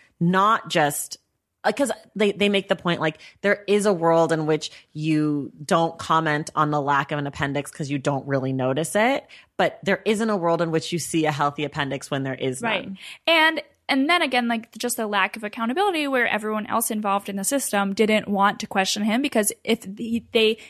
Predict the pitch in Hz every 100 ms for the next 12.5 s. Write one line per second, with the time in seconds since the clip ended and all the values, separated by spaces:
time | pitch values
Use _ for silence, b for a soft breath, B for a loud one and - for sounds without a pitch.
0 | B 240 262 233 294 254 247 226 208 202
1 | 185 190 - 196 185 - 202 196 196 190
2 | 196 190 180 180 190 151 147 - 262 233
3 | 254 427 427 220 220 220 214 214 208 -
4 | 196 320 - 233 202 202 B B B -
5 | 233 220 202 _ _ _ _ - 233 220
6 | 220 - 214 214 - 220 208 - 202 -
7 | 196 208 202 190 185 180 - 208 202 190
8 | 185 196 B B B - 220 208 - 262
9 | 233 208 202 185 185 185 190 185 185 180
10 | 185 185 185 185 196 220 196 - - 185
11 | - - - - _ - - - - -
12 | _ - 151 143 113